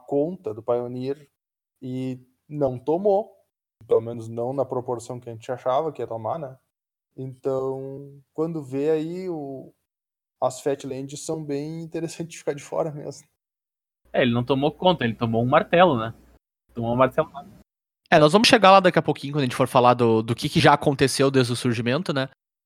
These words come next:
Speaker 3: Mas do ponto de vista complementar também, não só do que foi banido, mas do que não foi banido inicialmente.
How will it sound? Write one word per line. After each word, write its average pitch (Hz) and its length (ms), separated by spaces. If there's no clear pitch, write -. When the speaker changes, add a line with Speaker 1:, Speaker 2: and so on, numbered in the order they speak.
Speaker 3:
Mas 147 360
do 151 100
ponto 226 220
de 240 100
vista 254 200
complementar 220 680
também, 151 240
não 185 160
só 240 160
do 196 100
que - 160
foi 165 240
banido, 160 500
mas 143 240
do 156 140
que - 160
não 196 280
foi 233 220
banido 165 280
inicialmente. 131 680